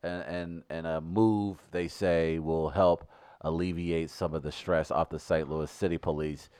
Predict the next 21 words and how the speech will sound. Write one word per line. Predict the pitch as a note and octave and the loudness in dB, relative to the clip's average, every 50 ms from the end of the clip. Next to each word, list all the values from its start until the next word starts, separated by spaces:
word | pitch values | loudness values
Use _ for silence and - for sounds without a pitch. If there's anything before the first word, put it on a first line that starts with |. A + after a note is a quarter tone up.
| _ _ _ | _ _ _
to | - E2+ | -14 -10
do | D2 E2+ D#2+ D2 C#2 | -8 -6 -6 -6 -6
real | C2+ D#2 G#2+ B2 A#2 G2+ F#2 F2 - - - - - - _ _ - | -6 -2 2 6 6 6 6 4 0 -10 -20 -20 -20 -20 _ _ -6
investigations. | F2 E2+ D#2+ E2 D2+ - - D#2+ C#2+ D2+ C#2 C2+ - C#2+ C2 C2 - - | -6 -2 -2 -2 -2 -2 -6 -6 -6 -4 -6 -6 -10 -12 -12 -14 -16 -16
However, | F#2+ G#2+ F#2+ F#2 G2+ A2 A2+ G#2 F2+ F#2 F2 E2 D#2 - _ _ _ - | -4 0 2 4 6 6 6 6 4 4 2 2 0 -4 _ _ _ -10
I | - - | -10 -10
feel | - - F#2+ F2+ E2+ | -8 -4 -2 -2 0
like | E2 D#2+ D#2 D2+ - | 2 2 0 0 -2
it's | D#2+ - - | -8 -12 -8
been | - E2+ D2+ | -8 -6 -6
a | C#2+ C#2+ C#2 - _ - | -6 -6 -8 -10 _ -10
perfect | - - G#2+ G2 - D#2+ - - | 2 4 4 4 4 -2 -8 -6
cover | - - D3+ D3+ C3 A2+ G2 | 4 10 10 10 10 10 4
for | - - D#2+ | 4 2 -2
them | C#2+ D#2 D#2 D2 D2 C#2+ C#2+ C#2 _ _ _ _ _ _ _ | 0 -2 -4 -4 -6 -8 -10 -14 _ _ _ _ _ _ _
to | - F2+ | -16 -16
basically | D2 - G2 F#2 F2 - - E2 | -8 -4 -4 -4 -4 -6 -10 -14
get | C#2+ C2 F2+ F2+ C#2 - | -8 -4 -4 -4 -2 0
down | F#2 F2+ E2 E2 D#2+ D#2+ D#2 D#2 D#2 | 2 2 4 4 2 2 0 -2 -4
the, | D2+ D2+ D2+ D2+ D2+ C#2+ C#2 - _ _ _ _ _ _ - | -6 -4 -4 -4 -4 -6 -6 -12 _ _ _ _ _ _ -10
the | D2 D2 D2 C#2 | -8 -6 -6 -6